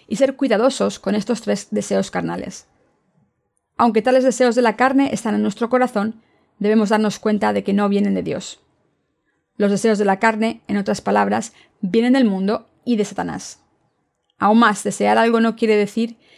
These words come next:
que puede ser totalmente satisfecho solo porque vamos detrás de ello. Es solo cuando Dios Padre nos permite tener algo que realmente se vuelve nuestro. La Biblia afirma:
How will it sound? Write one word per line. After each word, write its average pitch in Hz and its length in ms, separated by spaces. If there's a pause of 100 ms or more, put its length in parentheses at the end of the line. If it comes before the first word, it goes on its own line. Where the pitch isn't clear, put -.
(120)
que 202 140
puede 208 200
ser 208 160
totalmente 208 440
satisfecho 202 720 (260)
solo 220 320
porque 202 200
vamos 190 320
detrás 190 300
de 185 140
ello. 208 220 (1040)
Es 262 140
solo 320 200
cuando 254 260
Dios 226 260
Padre 233 320
nos 226 140
permite 208 360
tener 196 220
algo 202 280
que 202 100
realmente 196 480
se - 120
vuelve 196 240
nuestro. - 360 (1300)
La 220 120
Biblia 269 300
afirma: - 480